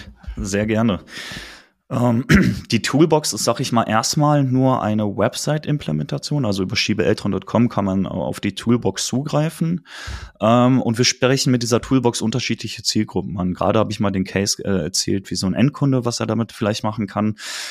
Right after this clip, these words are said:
Die Toolbox ist aber auch super, super interessant für Installateure und Servicetechniker. Also letzten Endes gibt, haben wir auch eine große Zielgruppe. Die Dinger müssen ja irgendwie eingebaut werden. Die Dinger,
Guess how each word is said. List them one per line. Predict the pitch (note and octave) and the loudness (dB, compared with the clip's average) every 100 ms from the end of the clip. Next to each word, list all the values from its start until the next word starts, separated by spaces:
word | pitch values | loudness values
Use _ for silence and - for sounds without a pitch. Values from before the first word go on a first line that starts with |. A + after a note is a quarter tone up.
| - - | -14 -10
Die | G2+ | -8
Toolbox | - A#2 A#2+ A#2+ - | 4 4 6 2 2
ist | - | 2
aber | F#2+ | 2
auch | F#2 | 2
super, | - G#2 A2 - F#2 | 0 -4 -4 -2 -2
super | G2+ F#2+ F#2+ | -2 -4 -6
interessant | F2+ - - F#2 | -6 -8 -4 -6
für | - G2 F2 E2 - | -4 -2 -2 -4 -4
Installateure | F#2+ - F2+ F2 - F#2+ | -2 -2 -2 -2 -2 -2
und | F#2+ | -2
Servicetechniker. | F2 F2+ F#2 - - - - - E2 - _ | -2 0 0 0 -2 -6 -12 -12 -14 -14 _
Also | - F2+ E2+ - - | -8 -4 -4 -4 -2
letzten | G2 F#2+ A2 | 0 2 2
Endes | F2+ G#2 G#2 - | 4 4 2 -2
gibt, | - - | -8 -8
haben | - G2 | -2 2
wir | G2+ | 2
auch | F#2+ G#2 | 2 0
eine | F#2+ | -4
große | G2+ G#2+ - | -2 0 0
Zielgruppe. | - G#2+ G2 A#2 G#2 A2 A2 A2 - - _ - | -2 -2 -2 -2 0 2 4 2 -4 -20 _ -14
Die | - | 0
Dinger | G2+ G#2 | 4 4
müssen | G2+ - | 4 2
ja | G2 | 0
irgendwie | G2+ G2+ F#2 | 2 2 2
eingebaut | F#2 G2+ G2 F2 E2+ - | 2 2 2 0 -2 -6
werden. | - E2+ - - - | -8 -8 -10 -14 -14
Die | C2 | -4
Dinger, | F2+ F2+ F2+ F2 | 0 0 0 -2